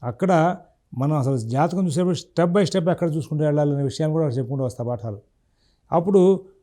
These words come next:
ఆ బృహజ్జాతకానిలో ఒక కాన్సెప్ట్ మనం స్టడీ చేస్తామంటే మిగతా గ్రంథకర్తలు అందులో ఏం చెప్పారు అని దాన్ని కూడా చెప్తా. ఇప్పటికి, ఇప్పుడు పాఠం కూడా చెప్పా, కారకత్వాలను ఒక చోట రాయండి అన్న.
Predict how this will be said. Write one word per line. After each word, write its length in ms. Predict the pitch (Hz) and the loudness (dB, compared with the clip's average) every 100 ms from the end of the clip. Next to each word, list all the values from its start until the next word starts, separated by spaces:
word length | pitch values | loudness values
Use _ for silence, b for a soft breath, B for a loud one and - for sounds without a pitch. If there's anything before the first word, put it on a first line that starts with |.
| _ | _
ఆ 120 | 139 135 | -2 0
బృహజ్జాతకానిలో 1000 | 127 160 175 196 190 190 190 185 202 175 | 2 2 4 4 4 2 2 4 4 4
ఒక 140 | 156 | 0
కాన్సెప్ట్ 420 | 156 165 185 175 | 0 0 2 0
మనం 120 | 185 | 0
స్టడీ 240 | 170 165 170 | -2 0 2
చేస్తామంటే 340 | 170 170 175 | 2 0 0
మిగతా 300 | 180 175 175 | 2 2 4
గ్రంథకర్తలు 500 | 196 190 185 190 190 | 4 4 4 2 2
అందులో 180 | 175 185 | 2 2
ఏం 200 | 175 180 | 2 2
చెప్పారు 300 | 180 185 175 | 0 2 0
అని 100 | 170 | 2
దాన్ని 180 | 165 151 | 0 -2
కూడా 140 | 160 | -2
చెప్తా. 160 | 143 135 | -2 -4
ఇప్పటికి, 520 | 131 175 170 160 - - | -2 0 2 0 -2 -4
ఇప్పుడు 220 | 147 165 | -2 -2
పాఠం 260 | 135 165 185 | 0 0 2
కూడా 160 | 175 | 2
చెప్పా, 260 | 160 139 107 b b b _ | 0 0 -4 b b b _
కారకత్వాలను 680 | 139 170 196 196 190 185 180 | 2 4 4 2 2 2 2
ఒక 80 | 156 | 2
చోట 120 | 165 | 2
రాయండి 340 | 147 151 156 | 2 0 2
అన్న. 260 | 156 131 104 | 0 0 -4